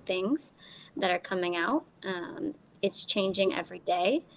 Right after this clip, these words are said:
and we're even just getting little hints and little, um, previews sort of on some back-end tools as of what's to come.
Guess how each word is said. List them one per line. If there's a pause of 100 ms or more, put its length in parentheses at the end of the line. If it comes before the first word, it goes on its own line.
(320)
and
we're
even
just
getting
little
hints
and
little,
um,
previews (260)
sort
of
on
some
back-end
tools
as
of
what's
to
come.